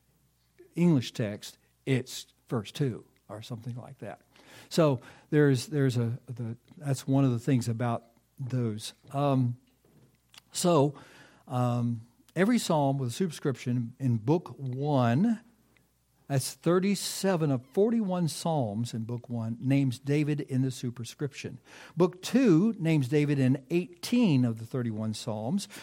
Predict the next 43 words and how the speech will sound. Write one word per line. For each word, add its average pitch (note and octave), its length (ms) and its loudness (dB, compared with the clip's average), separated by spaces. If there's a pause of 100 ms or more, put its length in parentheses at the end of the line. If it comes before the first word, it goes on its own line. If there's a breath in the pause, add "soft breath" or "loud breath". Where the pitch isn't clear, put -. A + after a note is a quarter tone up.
So F3+ 180 4
those A#3+ 240 2
two F#3+ 200 0
are D3+ 200 2
largely C3 680 2
David. B2 360 2
We'll B2+ 120 -8
see - 160 -4
that C3+ 160 -2
more B2+ 240 -2
later. A#2+ 340 2 (260 loud breath)
And A3 160 2
there G3 200 8
is E3+ 120 4
only G3 240 2
one G3 280 4
psalm C3 440 2
in A#2 320 -2 (160)
ver-, B2+ 440 -4
book B2 280 -4
three, A#2+ 460 -4
which D#3 240 -6
is B2 100 -4
Psalm A#2 360 -2
eighty-six, A#2 680 -4 (460 loud breath)
and D#3 140 2
then E3+ 160 4
two B3 180 0
psalms F3 560 0
in C#3+ 240 2
book D3 340 -4
four, A#2 440 -2
Psalm C3+ 280 -2
one C3 140 0
oh B2+ 60 0
one C3 400 0
and A#2+ 220 -2
one B2 180 -2
oh A2+ 180 -6
three. A#2 420 -6 (400 loud breath)
By C#3+ 140 0
the C3+ 100 2
way, C3 380 4